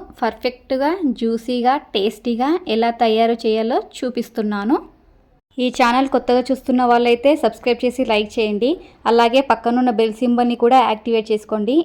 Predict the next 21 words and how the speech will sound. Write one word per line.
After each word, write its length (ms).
ఇలా 180
యాక్టివేట్ 400
చేసుకుంటే 440
నేను 220
వీడియో 240
అప్‌లోడ్ 300
చేసినప్పుడు 440
మీకు 200
వెంటనే 340
నోటిఫికేషన్ 640
వస్తుంది. 400
గులాబ్ 300
జాములు 320
చేసేటప్పుడు 560
చాలామందికి 760
మధ్యలో 320
ఉండలు 300
కట్టేస్తుంది, 600
లేదా 220
గులాబ్ 300
జాములు 260